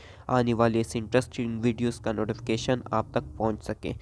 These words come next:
तो चलो चलते हैं वीडियो की तरफ। तो पाकिस्तान एयरफोर्स अपनी वैकेंसीज फरवरी के पहले हफ्ते में अनाउंस करने वाली है, जो कि तकरीबन, अ, पाँच फरवरी से लेकर दस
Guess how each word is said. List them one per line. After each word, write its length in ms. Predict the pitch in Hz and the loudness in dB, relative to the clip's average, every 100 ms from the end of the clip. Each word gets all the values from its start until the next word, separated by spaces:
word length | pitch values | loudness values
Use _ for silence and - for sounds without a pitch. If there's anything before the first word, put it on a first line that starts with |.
| - - - | -12 -14 -6
तो 60 | 127 | -4
चलो 300 | - 131 127 | -2 -2 0
चलते 340 | 120 104 113 | -2 0 -2
हैं 200 | 120 117 | 0 0
वीडियो 360 | 110 113 - 104 | 0 -6 -6 -12
की 60 | - | -10
तरफ। 580 | - - - - - - - - - - - | -8 -6 -6 -8 -10 -16 -16 -18 -20 -2 4
तो 320 | 147 143 143 - - - - | 4 4 0 -8 -12 -2 2
पाकिस्तान 540 | 131 - - 135 143 | 2 0 0 2 4
एयरफोर्स 500 | 139 131 - 143 - | 2 0 0 0 0
अपनी 360 | - 131 - 139 | -4 -6 0 0
वैकेंसीज 720 | 127 123 127 123 - 143 - 113 | 0 -2 -2 -2 -2 -2 0 2
फरवरी 420 | 127 123 135 131 | 4 4 2 0
के 140 | 139 | -2
पहले 540 | 135 - 120 123 123 123 | -2 0 -2 0 0 0
हफ्ते 300 | 117 - 123 | -2 -2 2
में 160 | 123 | 2
अनाउंस 520 | - 113 107 113 - | 4 2 4 2 0
करने 320 | - 117 110 107 | 2 4 4 4
वाली 320 | 104 110 110 | 6 6 4
है, 500 | 123 - - - - - - - - | 0 -2 -4 -14 -16 -18 -16 -16 -4
जो 140 | 127 | -4
कि 140 | 120 131 | -2 -2
तकरीबन, 840 | 127 120 135 127 127 127 127 123 | -2 -2 0 0 2 2 0 0
अ, 920 | 123 123 123 - - - - - - 139 | -2 0 -2 -4 -10 -12 -10 -10 -4 2
पाँच 260 | 139 143 | 4 2
फरवरी 400 | - 123 120 123 | -2 -2 0 0
से 160 | - 127 | -2 -2
लेकर 300 | 127 117 135 | -2 0 0
दस 280 | 117 123 | 2 0